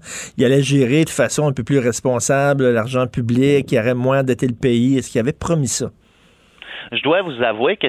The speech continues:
Speaker 2: c'est plutôt, euh, des gros projets d'infrastructure qui étaient, euh, dans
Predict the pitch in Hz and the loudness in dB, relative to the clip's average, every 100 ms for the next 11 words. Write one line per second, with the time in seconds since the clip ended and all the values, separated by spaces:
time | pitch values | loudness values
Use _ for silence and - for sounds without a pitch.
0 | - 110 - 131 131 - 165 170 123 113 | -4 -6 -6 -8 -6 -2 0 0 2 0
1 | 98 104 - _ - 117 147 165 - 120 | -2 -4 -6 _ -8 -4 -2 -2 -2 -2
2 | 110 127 123 107 - 107 - 107 - 120 | -2 -2 -2 -4 -6 -8 -10 -20 -4 -2
3 | 123 - 101 - 107 104 98 95 95 | -2 -4 -10 -4 0 0 0 0 -4